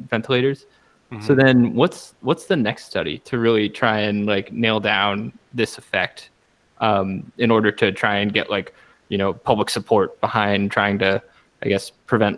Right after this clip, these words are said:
Speaker 1: long covid or have some kind of, like, public health measures to help deal with it?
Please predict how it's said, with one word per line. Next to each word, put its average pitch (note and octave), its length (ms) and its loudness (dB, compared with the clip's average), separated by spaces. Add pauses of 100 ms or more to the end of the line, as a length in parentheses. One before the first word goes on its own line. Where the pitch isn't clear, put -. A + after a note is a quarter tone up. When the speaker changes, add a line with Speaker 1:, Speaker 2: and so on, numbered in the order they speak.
Speaker 1:
long G2+ 140 2 (100)
covid G2 320 0
or F#2 120 2
have G#2 280 0
some G#2 180 -4
kind G2+ 140 -2
of, G2 160 -6
like, G#2 100 -4 (100)
public G#2 260 -2
health G#2+ 180 -2 (160)
measures G2+ 460 0
to A2 60 2 (200)
help G#2+ 160 -4
deal G#2+ 180 2
with G#2+ 140 -6
it? - 60 -10